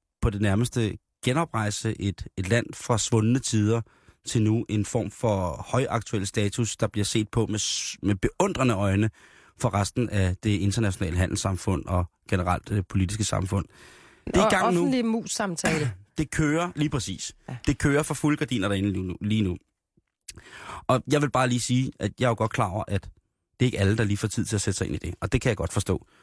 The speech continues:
Speaker 1: Så jeg har lavet en lille sammenkogning. Jeg har lavet en sammenkogning af, hvad der muligvis kommer til at foregå inde i, i poli-, i, i, i Folketinget lige p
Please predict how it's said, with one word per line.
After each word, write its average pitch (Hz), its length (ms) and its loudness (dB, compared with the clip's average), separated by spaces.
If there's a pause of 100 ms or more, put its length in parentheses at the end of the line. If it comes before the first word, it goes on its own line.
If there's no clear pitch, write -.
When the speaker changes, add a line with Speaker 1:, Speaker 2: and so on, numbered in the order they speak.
(160)
Speaker 1:
Så 127 120 2
jeg 120 80 6
har 127 80 4
lavet 127 180 4
en 143 60 4
lille 135 140 4
sammenkogning. 101 540 0
Jeg 117 80 4
har 127 60 2
lavet 135 120 2
en 147 60 0
sammenkogning 127 580 -2
af, 101 100 -2
hvad 110 120 0
der 120 60 2
muligvis 131 380 2
kommer 113 200 0
til - 100 -2
at 117 80 0
foregå 147 400 0 (500)
inde 107 360 4
i, 98 200 -2 (640)
i - 100 0
poli-, 110 260 2
i, 104 200 0
i, 98 180 0 (220)
i 110 60 -2
Folketinget 92 580 2
lige 107 120 4
p - 80 0